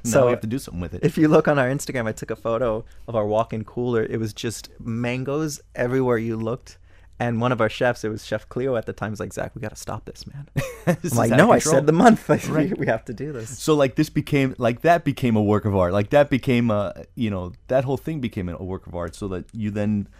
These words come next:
Speaker 2: have, you ha-, you come up with that, this idea of, of poetry for, for bread.
Speaker 1: Yeah.
Speaker 2: Like, it's this, this, all right, what else do we value?
Speaker 1: What else is a currency?
Speaker 2: Hmm.
Speaker 1: Right? What else is valuable?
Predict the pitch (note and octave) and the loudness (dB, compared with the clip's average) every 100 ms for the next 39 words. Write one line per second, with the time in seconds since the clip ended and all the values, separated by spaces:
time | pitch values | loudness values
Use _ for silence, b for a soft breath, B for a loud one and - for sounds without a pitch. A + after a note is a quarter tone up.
0 | b b b - A#2 A2 A#2 G2+ A2 - | b b b -6 -4 -2 -4 -4 -6 -8
1 | - G#2 G2 F2+ F#2+ - F#2+ - F2 F2+ | -6 -6 -6 -8 -8 -8 -10 -8 -8 -6
2 | F2+ - E2 D#2+ D2+ - b b b b | -6 -6 -8 -10 -12 -18 b b b b
3 | _ E2+ E2+ - G2+ E2+ D#2+ D2+ - D#2+ | _ -12 -10 -6 -4 -4 -10 -12 -12 -12
4 | C#2+ - - - _ - - - F2+ D2+ | -12 -16 -20 -20 _ -20 -20 -6 -6 -4
5 | E2+ A#1+ B1+ - A3 E3+ A2+ A2 - A2 | -6 -6 -12 -8 -2 0 0 -4 -6 -6
6 | G2+ - - G2+ - A#2+ A#2 A#2+ D3+ C#3+ | -6 -8 -12 -12 -4 -2 -2 -2 -4 -4
7 | A2 F2 D2 C2+ - b b b b - | -4 -6 -6 -10 -14 b b b b -8
8 | F3+ E3 B2 - - A#2+ - C#3+ A#2+ - | 0 2 2 -2 -8 -8 -6 -6 -6 -8
9 | - - - F2+ D#2+ D2 - - - B2+ | -16 -16 -8 -6 -6 -10 -20 -20 -20 -14
10 | B2+ D3 E3 C#3+ D3 D3 A#2 A2+ A2 A2+ | -12 -14 -12 -6 -6 -6 -8 -6 -8 -8
11 | G2+ - | -12 -16